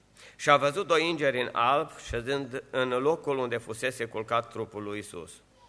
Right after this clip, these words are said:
unul la cap și altul la picioare. „Femeie”, i-au zis ei, „pentru ce plângi?” Ea le-a răspuns, „Pentru că au luat pe Domnul meu și nu știu unde l-au pus.”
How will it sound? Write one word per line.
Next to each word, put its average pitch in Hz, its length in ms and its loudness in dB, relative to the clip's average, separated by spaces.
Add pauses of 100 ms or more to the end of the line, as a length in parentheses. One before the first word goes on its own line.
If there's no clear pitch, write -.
(340)
unul 127 240 0
la 104 120 0
cap 127 400 0
și - 160 -6
altul 101 340 -4
la 101 140 -2
picioare. 80 560 -10 (1000)
„Femeie”, 175 520 8
i-au 120 200 8
zis 113 300 -2
ei, 98 400 -4 (120)
„pentru 185 260 -2
ce 208 220 -2
plângi?” 202 460 -4 (1000)
Ea 120 160 4
le-a 123 200 4
răspuns, 120 520 -2 (680)
„Pentru 127 280 4
că 147 100 4
au 147 100 8
luat 170 300 6
pe 160 100 2
Domnul 156 380 6
meu 147 280 6
și 135 180 -2
nu 147 200 6
știu 123 320 -2
unde 104 260 0
l-au 101 200 2
pus.” - 480 -10